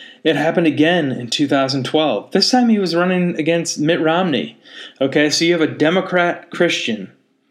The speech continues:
versus a Mormon Republican.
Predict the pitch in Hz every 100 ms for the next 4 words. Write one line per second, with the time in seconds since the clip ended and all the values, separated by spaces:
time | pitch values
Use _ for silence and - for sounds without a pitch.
0 | _ - _ _ _ 135 127 175 160 143
1 | - - - - 143 135 131 127 123 -
2 | _ _ - 135 202 180 127 143 160 160
3 | _ _ 160 160 202 190 - -